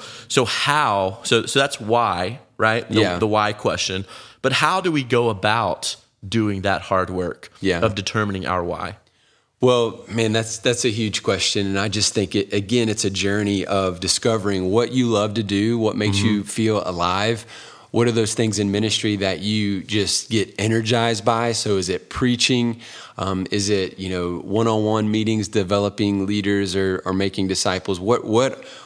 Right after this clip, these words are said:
Speaker 2: what really fires you up? Is it overseas ministries, that, that kind of thing? Um, what are you good at? I think that's another thing, component that pastors sometimes leave out. You know, when we're talking about blowing up the pastor's job description, we think,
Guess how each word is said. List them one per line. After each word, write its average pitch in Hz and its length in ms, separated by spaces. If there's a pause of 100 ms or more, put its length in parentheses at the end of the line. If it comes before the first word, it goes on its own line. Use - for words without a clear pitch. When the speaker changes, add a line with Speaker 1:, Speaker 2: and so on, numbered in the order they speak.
(120)
Speaker 2:
what 123 220
really 117 360
fires 107 640
you 95 200
up? 90 280
Is 92 140
it 98 240
overseas 101 680
ministries, 98 760
that, 101 240
that 98 160
kind 92 200
of 85 80
thing? 92 420 (360)
Um, 101 320
what 127 160
are - 20
you 135 140
good 113 260
at? 76 240 (540)
I - 60
think - 180
that's - 520
another 117 520
thing, 113 480 (100)
component 117 480
that 92 140
pastors 107 420
sometimes 101 560
leave 98 180
out. 101 380 (460)
You 104 100
know, 98 140
when 104 180
we're 104 100
talking 117 300
about 101 300
blowing 104 240
up 104 180
the 101 80
pastor's 98 480
job 104 240
description, 98 580
we 98 120
think, 101 360